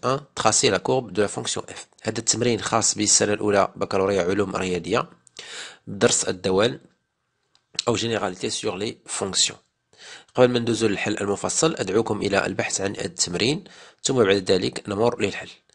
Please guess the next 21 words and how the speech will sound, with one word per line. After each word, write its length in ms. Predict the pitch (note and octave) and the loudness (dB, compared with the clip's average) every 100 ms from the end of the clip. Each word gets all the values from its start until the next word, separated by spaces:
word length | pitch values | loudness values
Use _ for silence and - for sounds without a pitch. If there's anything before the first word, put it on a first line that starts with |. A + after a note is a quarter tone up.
| _ _ _ - | _ _ _ -6
لا 80 | G#2 | -2
تنسوا 420 | G2+ G#2 G#2+ G2 | 0 2 2 2
الضغط 340 | F2+ F#2 F#2 F2 | 0 0 0 0
على 180 | F#2+ | 0
زر 240 | F2+ F#2 F2 | -2 -4 -4
الجرس 580 | F2+ F2+ G2 C3+ - - | -2 2 4 4 2 -4
وتفعيل 1080 | - G2+ G2 - F#2 F2+ E2+ E2 - G2 G#2+ | 0 6 8 6 4 0 -2 -2 -4 -2 -2
زر 280 | F2 G#2 F#2+ | 0 0 0
التنبيهات، 680 | - - F#2 F2 F2+ C3+ D3 - - - - - | -2 -2 -2 -2 2 2 0 -6 -16 -20 -12 0
لأن 280 | A2 A2 A2 | 2 4 2
أغلب 560 | G#2+ A2+ G#2+ G#2 F#2 | 2 2 2 0 -2
فيديوهاتنا 720 | F2+ G2+ G2 F#2+ F2+ F#2 G#2 A2+ | -6 -2 2 2 0 -2 -2 0
لا 100 | G#2+ | -2
تصل 420 | G2+ - A#2+ A#2 _ _ - | 0 0 -2 -6 _ _ -6
إلى، 380 | G2 F#2+ G#2 - | -2 0 0 0
آه، 280 | F#2+ F2+ - | -2 -2 0
المشتركين. 600 | G#2 G#2 - F#2+ F2+ - _ _ _ _ _ _ _ - - - - - | -2 0 0 -2 -4 -10 _ _ _ _ _ _ _ -20 -20 -20 -18 -6
إذا 140 | F#2 | -2
كنت 260 | G2 G#2+ G#2 | 0 2 4
لم 140 | A2 | 4
تفعل 560 | A2 G#2+ G#2+ F#2+ F#2 | 2 -2 0 0 -2